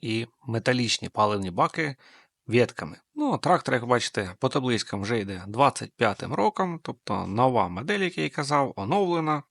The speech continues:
Ну і щодо місця оператора, як бачимо, посадка зручна, сидіння тут ось таке цікаве, з підлокотниками, такого собі жовтуватого кольору, ну, більш-менш адекватне, але хід робочий, скажімо так, не дуже великий.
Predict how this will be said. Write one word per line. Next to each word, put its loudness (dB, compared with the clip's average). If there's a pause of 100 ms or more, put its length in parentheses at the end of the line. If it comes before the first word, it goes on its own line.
(280)
Ну 0
і -2
щодо 0
місця 0
оператора, 0
як -12
бачимо, -6
посадка -2
зручна, -2
сидіння -4
тут -14
ось -8
таке -6
цікаве, 0
з -6
підлокотниками, -2 (200)
такого 0
собі -2 (220)
жовтуватого 2
кольору, 2
ну, -4
більш-менш -2 (320)
адекватне, 0
але 0
хід -8 (280)
робочий, -2
скажімо -6
так, -2
не 0
дуже -4
великий. -8